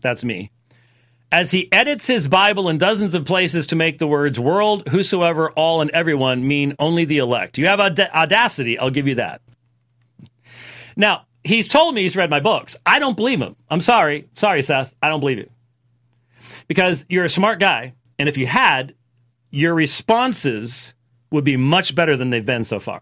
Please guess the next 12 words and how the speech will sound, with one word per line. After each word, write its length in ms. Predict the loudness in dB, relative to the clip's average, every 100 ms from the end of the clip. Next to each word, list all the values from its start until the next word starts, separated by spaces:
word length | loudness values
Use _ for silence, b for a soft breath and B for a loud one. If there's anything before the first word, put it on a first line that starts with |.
| -4
I 140 | -2
don't 160 | -2 -4
think 160 | -6
you've 120 | -8 -10
read 180 | -12
it. 60 | -14 _ _ _ _ _ _ _ _ _ _ _ _ -10
I, 80 |
I, 200 | -6 -6
I 100 | -4 -2
really 200 | -2 -4
don't. 180 | -8 -14 _ _ _ _ _ _ _ _ _ _ _
Um, 600 | -2 0 0 0 -2 -6